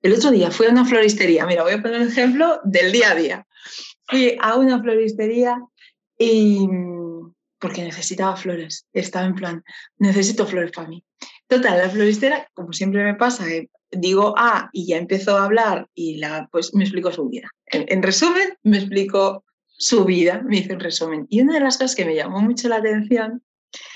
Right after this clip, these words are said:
fue que me dijo, "Es que nunca he estado sola.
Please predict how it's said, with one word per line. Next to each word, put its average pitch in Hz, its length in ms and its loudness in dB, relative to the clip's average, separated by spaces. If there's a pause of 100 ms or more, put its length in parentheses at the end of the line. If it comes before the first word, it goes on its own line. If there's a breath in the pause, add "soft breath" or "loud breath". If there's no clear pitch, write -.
(200 loud breath)
fue 254 200 0
que 247 120 0
me 185 120 0
dijo, 165 460 -8
"Es 208 180 -4
que 240 300 -2 (440)
nunca 220 480 4
he 190 40 -8
estado 175 360 -10
sola. - 420 -8